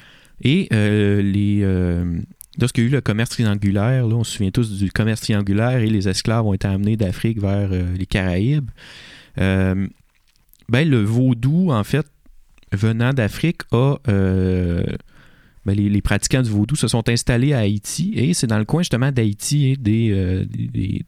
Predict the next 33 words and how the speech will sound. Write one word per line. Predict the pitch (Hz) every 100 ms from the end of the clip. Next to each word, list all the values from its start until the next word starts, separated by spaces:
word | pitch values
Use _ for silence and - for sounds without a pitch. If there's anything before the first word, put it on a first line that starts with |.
| -
des, | - - - _ -
des | 107 101
États | 104 131
des | 131 107
Antilles, | 98 95 120 131 139 - - - - - 101
euh, | 95 98
où | 113 120
on | 110
a | 104
vu, | 98 117 127 123
euh, | 101 90 90 92 - _ _ - - _ _ _ - - - -
je | -
voudrais | 104
pas | 110
dire, | 104 123 131 117
euh, | 101 95 92 92
la | 101 104
naissance, | 104 107 101 127 143 139
mais | 110 120
c-, | - - - -
ça | - - 107
vient | 120
vraiment | 120 131 151
d'Afrique, | 143 107 - 143 143 -
puis | 120
ensuite, | 110 - 139
ça | 117
l'a | 104
tra-, | - 107 104 98
traversé | - 101 104 127
l'océan. | 123 - 98 117 139 - - - - - -
Donc, | 117 135 -
euh, | 113 104 104 101 95 -